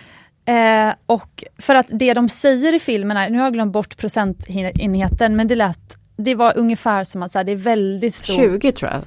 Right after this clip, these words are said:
Speaker 2: Jag tror att det var så
Speaker 1: tjugo procent.
Speaker 2: tjugo procent.
Speaker 1: Tjugo procent
Speaker 2: Ja.
Speaker 1: av alla små diamanter är syntetiska, fastän du tror att de är naturliga. Så när du köper paket så är det, så att det var ju liksom jätteläskigt för oss. Och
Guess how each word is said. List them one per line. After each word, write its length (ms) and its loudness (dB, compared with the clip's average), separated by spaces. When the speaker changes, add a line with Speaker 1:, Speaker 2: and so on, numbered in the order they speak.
Speaker 2:
Jag 120 6
tror 60 2
att 40 6
det 60 6
var 80 6
så 100 8
Speaker 1:
tjugo 100 6
procent. 140 6
Speaker 2:
tjugo 140 6
procent. 140 4
Speaker 1:
Tjugo 180 6
procent 420 4
Speaker 2:
Ja. 40 -2
Speaker 1:
av 40 0
alla 160 -2
små 340 -2
diamanter 720 -4
är 440 -8
syntetiska, 720 2
fastän 340 -4
du 80 -2
tror 460 -2
att 140 -6
de 220 -6
är 140 -4
naturliga. 640 -2
Så 140 -8
när 100 -2
du 60 -6
köper 420 -4
paket 420 -8
så 100 -12
är 80 -6
det, 180 -8
så 120 -8
att 80 -6
det 80 -6
var 140 -2
ju 120 0
liksom 260 -2
jätteläskigt 680 -6
för 100 -6
oss. 220 -8
Och 220 -4